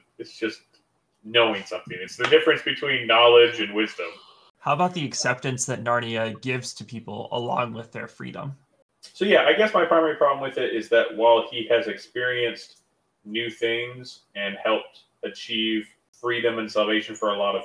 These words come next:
Speaker 1: people, he's not necessarily now, he is not the, the continued provider of this knowledge and wisdom.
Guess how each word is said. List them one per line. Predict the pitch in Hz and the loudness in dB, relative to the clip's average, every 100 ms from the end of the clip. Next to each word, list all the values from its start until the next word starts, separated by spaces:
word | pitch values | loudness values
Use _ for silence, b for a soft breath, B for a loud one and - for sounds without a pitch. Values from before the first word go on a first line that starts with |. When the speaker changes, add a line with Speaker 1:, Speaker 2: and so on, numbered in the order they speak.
| - | -8
Speaker 1:
people, | 113 110 139 143 143 _ _ _ _ _ | -12 -6 -4 -4 -8 _ _ _ _ _
he's | 113 110 | -14 -8
not | 113 120 110 107 | -2 -2 -4 -4
necessarily | 117 110 - 104 117 113 113 107 104 101 | -2 -2 -8 -6 0 2 2 0 -4 -6
now, | 104 101 101 98 95 - _ _ _ _ _ _ _ _ | -4 -2 0 0 -2 -6 _ _ _ _ _ _ _ _
he | 160 165 151 | -2 0 2
is | 123 107 | 0 -2
not | 117 117 104 101 107 | 0 2 2 -2 -10
the, | 104 104 104 101 101 - _ _ | -6 -4 -4 -6 -10 -14 _ _
the | 131 - | -2 0
continued | 131 123 - 160 147 139 131 127 110 - | -4 -6 -2 0 0 -4 -4 -6 -8 -4
provider | 120 110 110 117 117 110 101 104 | -2 2 4 6 6 4 2 0
of | 110 104 104 | 0 -2 -4
this | 107 104 104 | -6 -8 -4
knowledge | 104 101 101 98 | -2 0 0 -2
and | 95 | -8
wisdom. | 98 95 - | -8 -8 -10